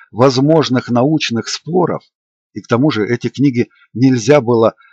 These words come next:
подставить под удар цензуры, многие американские университеты предприняли отчаянную попытку любой ценой помешать их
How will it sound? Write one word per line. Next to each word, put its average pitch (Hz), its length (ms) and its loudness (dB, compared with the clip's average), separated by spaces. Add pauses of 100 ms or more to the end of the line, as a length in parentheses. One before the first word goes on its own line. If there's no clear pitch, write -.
(180)
подставить 123 680 0
под 107 240 0
удар 117 360 2
цензуры, 113 840 -4 (920)
многие 151 480 4
американские 131 920 0
университеты 101 960 -8 (580)
предприняли 180 800 2
отчаянную 151 880 2
попытку 170 720 0 (240)
любой 151 680 4
ценой 135 640 0
помешать 151 840 0
их - 240 -10